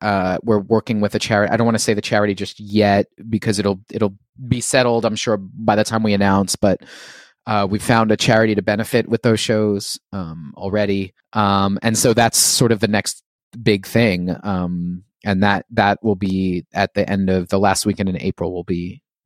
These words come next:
we'll be out there. Um, our guitar player, Adam, who I mentioned before, who I grew up with,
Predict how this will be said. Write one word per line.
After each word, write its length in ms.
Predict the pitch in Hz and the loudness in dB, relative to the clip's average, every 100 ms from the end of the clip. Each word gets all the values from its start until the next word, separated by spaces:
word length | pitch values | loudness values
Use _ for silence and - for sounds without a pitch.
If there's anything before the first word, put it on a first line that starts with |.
| _ | _
we'll 140 | 95 | -2
be 120 | 92 | 0
out 200 | 87 87 | 0 -2
there. 320 | 69 82 85 _ _ - | -6 -8 -10 _ _ -6
Um, 360 | 90 78 69 - | -4 -4 -8 0
our 340 | 104 98 98 - | 4 4 2 -2
guitar 260 | 107 107 95 | -2 0 0
player, 260 | 107 95 - | 0 0 2
Adam, 300 | 92 95 92 | 2 2 -2
who 160 | 98 | -4
I 20 | 90 | -4
mentioned 320 | 95 - 92 | -4 -4 -10
before, 300 | - 104 101 | -4 -2 0
who 160 | 113 | 2
I 40 | 95 | 0
grew 220 | 95 95 | 2 2
up 140 | - | 2
with, 240 | 98 117 | -2 -4